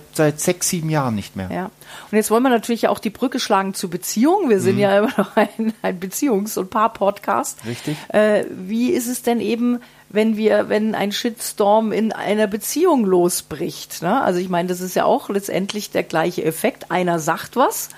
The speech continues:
Speaker 1: Ja.
Speaker 2: ja, äußert eine Meinung vielleicht, ja? Also ich meine, wir hören das ja oft genug auch in, in unseren Paarberatungen, dass auch in Beziehungen die Meinungen zur momentanen Situation sehr stark auseinandergehen können,
Speaker 1: Mhm.
Speaker 2: ja, was natürlich Konflikte mit sich bringt.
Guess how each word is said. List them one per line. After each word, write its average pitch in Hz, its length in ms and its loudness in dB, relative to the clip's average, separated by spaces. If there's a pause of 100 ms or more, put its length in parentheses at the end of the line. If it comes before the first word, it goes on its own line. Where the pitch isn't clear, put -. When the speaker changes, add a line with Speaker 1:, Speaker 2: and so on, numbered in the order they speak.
Speaker 1:
Ja. 92 160 -4 (220)
Speaker 2:
ja, 214 260 4
äußert 220 420 4
eine 190 120 2
Meinung 247 480 4
vielleicht, 302 420 -2
ja? 202 140 4
Also 220 160 0
ich 190 60 -6
meine, 190 180 0
wir 185 200 0
hören 190 220 2
das 190 160 -4
ja - 80 0
oft - 220 -4
genug 226 260 0
auch - 160 0
in, 214 220 2
in 208 300 0 (340)
unseren 196 280 0
Paarberatungen, 202 960 0
dass - 260 0
auch 175 180 0
in 180 180 0
Beziehungen 170 680 0
die 160 100 -2
Meinungen 170 640 0 (440)
zur 170 200 2
momentanen 170 560 0
Situation 165 720 0
sehr 175 280 2
stark 165 300 -2
auseinandergehen 190 800 2
können, 277 300 0
Speaker 1:
Mhm. 359 40 -4 (500)
Speaker 2:
ja, 190 220 2
was 202 140 -4
natürlich 180 340 -4
Konflikte 185 480 -6
mit 220 180 -2
sich - 220 -8
bringt. 285 340 -6